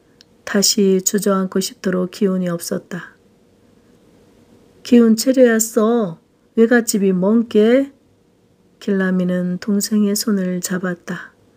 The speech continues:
둘이의 키보다 두 배쯤 긴 그림자가 그들보다 먼저 살인문을 나서고 있었다. 배고픔과 동물과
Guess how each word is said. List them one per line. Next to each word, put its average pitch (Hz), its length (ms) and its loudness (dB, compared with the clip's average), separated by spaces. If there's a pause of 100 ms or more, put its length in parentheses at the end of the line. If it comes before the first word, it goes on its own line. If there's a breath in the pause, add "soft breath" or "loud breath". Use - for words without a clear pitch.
(680 soft breath)
둘이의 190 440 2
키보다 185 840 -4
두 202 120 -10
배쯤 208 480 0
긴 220 460 2
그림자가 214 840 -2 (540 soft breath)
그들보다 185 640 0
먼저 180 580 -2
살인문을 190 920 -2
나서고 185 480 -4
있었다. - 600 -6 (2250)
배고픔과 196 760 2
동물과 180 800 0